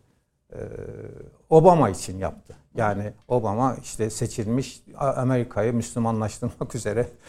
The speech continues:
Kenya'da eğitilmiş falan biri, e, diye. İnsanlar buna şey yapıyor. Tabii bir inancın, e, kabule şayan olması, e, konjonktürle de ilgili. Yani eşitsizlikler var,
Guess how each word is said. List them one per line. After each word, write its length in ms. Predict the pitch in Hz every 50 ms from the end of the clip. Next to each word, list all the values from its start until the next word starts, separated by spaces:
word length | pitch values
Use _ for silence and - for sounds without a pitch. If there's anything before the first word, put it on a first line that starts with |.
| - _ - - - 160
Kenya'da 600 | - - - 170 151 151 143 135 131 - - 151
eğitilmiş 540 | 139 127 131 139 135 - 123 120 139 156 151
falan 320 | - 120 117 120 143 175 185 - - _ _ _ _ _ -
biri, 380 | 117 143 139 156 151 135 110 - - _ -
e, 240 | 107 101 104 104 101
diye. 180 | 113 135 - - _ _ _ _ _ _ _ - 113 120 139 -
İnsanlar 600 | 139 135 139 131 - 165 156 160 170 185 196 180
buna 180 | 170 180 190 190
şey 200 | 190 - 185 170
yapıyor. 340 | 131 120 - - 95 92 92 - _ _ _ _ _ _ _ _ _
Tabii 280 | 156 156 175 160 143
bir 80 | 214 214
inancın, 580 | 220 202 196 196 180 175 156 143 151 131 110 - - - _ _ _
e, 180 | 120 117 113 110
kabule 400 | - 127 127 135 151 151 165 165
şayan 420 | 160 - 160 143 143 147 147 147
olması, 580 | 139 127 127 131 123 123 - - 190 208 240 240 - - 139 131 127 123
e, 20 | 123
konjonktürle 680 | - 135 143 123 143 160 151 156 - 165 156 131 117 92
de 140 | 95 92 - - _
ilgili. 320 | - 104 101 - - 95 - _ _ _ -
Yani 380 | - 120 117 113 113 110 110 117 - - _ _ _ _ _ _ _ _ _ _ _ _ -
eşitsizlikler 960 | 147 135 - - 135 - - - 151 135 127 135 139 135 - 143 135 135 127
var, 320 | 117 110 104 98 - -